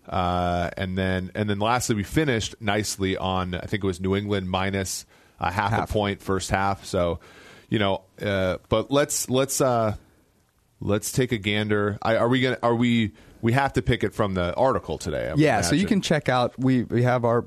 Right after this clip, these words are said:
Speaker 2: our article up there. We argue about which side of the pick is the right one to,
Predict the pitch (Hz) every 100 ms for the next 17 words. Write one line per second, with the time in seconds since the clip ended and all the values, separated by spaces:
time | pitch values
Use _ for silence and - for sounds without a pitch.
0 | - 107 104 107 107 113 107 - 110 107
1 | 107 - - - - 113 101 110 110 107
2 | 98 101 101 - - _ - 110 110 -
3 | 104 101 98 - 107 101 101 95 101 101
4 | 104 101 101 101